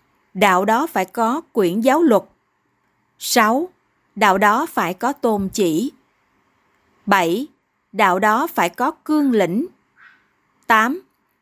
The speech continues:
đạo đó phải có nội quy. Chín,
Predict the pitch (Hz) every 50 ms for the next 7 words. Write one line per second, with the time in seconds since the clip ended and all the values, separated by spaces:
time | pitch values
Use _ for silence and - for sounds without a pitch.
0 | _ _ - 202 220 196 180 190 214 208 214 233 302 339 - - 196 190 190 -
1 | 247 302 330 262 220 190 165 165 170 170 - 269 269 277 269 247 226 - _ _
2 | _ _ _ _ _ _ _ _ _ _ _ _ _ _ _ - - 254 254 269
3 | 349 392